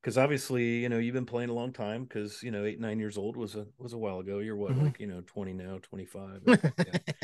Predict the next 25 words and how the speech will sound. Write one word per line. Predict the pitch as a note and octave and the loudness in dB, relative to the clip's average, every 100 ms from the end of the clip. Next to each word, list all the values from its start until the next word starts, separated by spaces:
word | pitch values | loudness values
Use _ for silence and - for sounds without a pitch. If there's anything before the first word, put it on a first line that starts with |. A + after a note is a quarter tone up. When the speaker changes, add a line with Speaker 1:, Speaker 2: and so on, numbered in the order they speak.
| E3 E3 - F#2 - | -2 -2 -6 -10 4
Speaker 1:
Yeah. | C3+ F#2+ - | 4 4 0
<laughs> | - D3 - G3+ | -12 -10 -6 4
Speaker 2:
Some, | B3 A3+ | 10 10
Speaker 1:
Um, | A2 | 10
Speaker 2:
some | G#2+ B3+ | 10 10
multiplier | A3 F#3 G#3 - F3+ F#3 F3+ | 12 10 10 10 12 12 12
thereof. | E3 E3+ E3 D#3+ | 12 12 12 12
Speaker 1:
or | C#3 C3+ | 12 12
thereof. | C#3 C#3 C#3 C3+ | 12 12 12 12
Yeah, | C3+ B2 A#2 | 12 12 12
yeah, | A#2+ | 10
Speaker 2:
<laughs> | |
Speaker 1:
exactly. | A2+ F4 C#3 - - - | 10 8 6 4 4 0
I | |
feel | G#2 B2 G#2 | 0 0 0
that | G#2+ | 0
one. | G#2 G2+ - - - - | -2 -6 -8 -18 -18 -8
Um, | - C3+ C3+ B2+ C3 _ | 4 8 8 8 2 _
how | - - A#3 | -4 2 4
did | C4 G#3 | 6 4
you | G3 G#3+ | 4 4
get | F3+ G3 G#3 G3+ - _ - | 6 10 10 8 -2 _ 0
hooked | G3+ F#3+ F#3 | 2 4 4
up | F3+ E3+ | 2 4
with | D3 C3 - | 4 4 -2